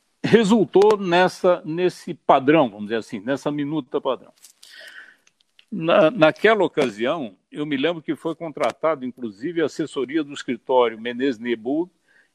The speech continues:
que colocou algumas restrições, algumas, alguns condicionamentos, né, exigindo garantias. Ah, teve um outro agora,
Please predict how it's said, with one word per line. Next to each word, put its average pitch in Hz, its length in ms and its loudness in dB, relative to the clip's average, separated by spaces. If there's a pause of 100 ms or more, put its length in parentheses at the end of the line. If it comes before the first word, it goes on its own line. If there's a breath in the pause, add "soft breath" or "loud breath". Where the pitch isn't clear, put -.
(500)
que 165 100 -8
colocou 160 500 4
algumas 139 500 4
restrições, 139 1000 -4 (220)
algumas, 123 560 -2
alguns 123 380 -2
condicionamentos, 113 1040 0 (840)
né, 127 380 0
exigindo 110 520 0
garantias. 127 1160 2 (600)
Ah, 101 720 -6 (280)
teve 107 200 2
um 110 140 0
outro 117 300 4
agora, 101 360 2